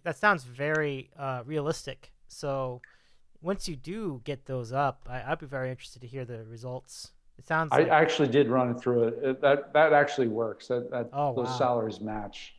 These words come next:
Speaker 1: So that's pretty
Speaker 2: I mean, you
Speaker 1: cool.
Speaker 2: could actually do it with just Murray, but that does, does, uh,
Speaker 1: Washington
Speaker 2: to
Speaker 1: would
Speaker 2: really
Speaker 1: not go
Speaker 2: sweeten
Speaker 1: for
Speaker 2: the
Speaker 1: that.
Speaker 2: pot,
Speaker 1: That,
Speaker 2: throw
Speaker 1: that's a
Speaker 2: in Michael
Speaker 1: joke
Speaker 2: Porter
Speaker 1: <laughs> for,
Speaker 2: Jr.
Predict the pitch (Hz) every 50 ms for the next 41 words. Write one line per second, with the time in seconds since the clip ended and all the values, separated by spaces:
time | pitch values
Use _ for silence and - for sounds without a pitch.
0 | - - _ _ _ _ _ _ - - - - - - - _ _ _ _ _
1 | _ _ _ _ - - - - - - 151 143 - - - 165 139 131 147 160
2 | 202 220 - 214 175 170 - - - 139 123 110 - - 131 127 120 107 - 107
3 | 107 104 - - - 131 123 104 - - - - - 117 117 123 123 113 107 101
4 | 98 - - 107 - 107 107 107 - - - - 127 110 98 90 - - _ _
5 | _ _ - - - 127 117 107 98 95 - - 113 101 101 101 98 95 - -
6 | - - _ - _ _ _ _ _ _ _ _ _ _ _ _ _ - - -
7 | - - 170 165 156 143 - 147 139 135 117 117 135 147 135 123 - 123 123 147
8 | 139 131 113 - 117 113 120 131 117 110 107 110 - - 131 196 214 214 - -
9 | 233 240 240 226 220 226 247 254 208 - - - 320 - - - - 320 311 233